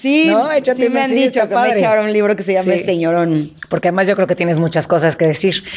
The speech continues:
Speaker 2: Oye, te, queremos que nos regales una palabra.
Speaker 1: Ajá.
Speaker 2: ¿Cuál sería la palabra? Mira, ahí tenemos de Facundo ya, de Mariana Seoane, de Carla Lara, su palabra favorita. ¿Cuál
Speaker 1: Me,
Speaker 2: sería
Speaker 1: me
Speaker 2: la
Speaker 1: encanta
Speaker 2: tuya?
Speaker 1: curiosidad.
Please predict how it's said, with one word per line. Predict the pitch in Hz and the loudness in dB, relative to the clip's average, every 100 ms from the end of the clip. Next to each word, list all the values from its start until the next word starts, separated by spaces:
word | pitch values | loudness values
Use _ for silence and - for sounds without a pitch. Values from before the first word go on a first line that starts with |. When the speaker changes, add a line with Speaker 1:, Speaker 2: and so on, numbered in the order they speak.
| - - | -14 -4
Speaker 2:
Oye, | 233 285 - 277 - | 0 0 -2 -10 -6
te, | 254 202 - | -6 -6 -6
queremos | 254 285 311 | -2 0 -2
que | 269 | -2
nos | 226 | -2
regales | 202 220 240 - - - | 0 0 -2 -4 -12 -2
una | 247 262 269 269 | 0 2 0 -2
palabra. | 269 175 175 156 | -2 -2 -2 -4
Speaker 1:
Ajá. | 139 - - - - - - - _ - | -6 -14 -20 -20 -20 -20 -18 -20 _ -4
Speaker 2:
¿Cuál | 226 240 | -2 0
sería | 254 233 | 0 2
la | 226 | 0
palabra? | 220 175 185 185 | 0 0 2 0
Mira, | 175 175 | 0 0
ahí | 185 | 0
tenemos | 190 180 175 170 160 - - - _ | -2 0 0 2 2 0 -2 -6 _
de | 170 180 | -4 -4
Facundo | 180 165 180 185 180 | -2 -2 0 2 2
ya, | 165 165 170 170 170 170 | 2 0 0 0 0 2
de | 160 151 135 | 2 0 0
Mariana | 151 160 160 | 0 2 0
Seoane, | - 156 156 165 165 | 2 2 2 0 0
de | 156 | 0
Carla | 160 160 156 | 0 -2 0
Lara, | 151 156 160 170 165 | 0 0 0 -2 -2
su | - 151 | -4 -4
palabra | 165 175 185 190 | -2 0 0 0
favorita. | 165 160 165 160 120 - - | 0 0 -2 -2 -6 -8 -12
¿Cuál | - 190 190 | -2 0 0
Speaker 1:
Me, | |
Speaker 2:
sería | 190 190 180 | -2 -2 0
Speaker 1:
me | |
Speaker 2:
la | 180 | -2
Speaker 1:
encanta | 208 208 | 0 2
Speaker 2:
tuya? | 190 | 2
Speaker 1:
curiosidad. | 214 185 160 170 143 135 | 0 0 0 0 2 0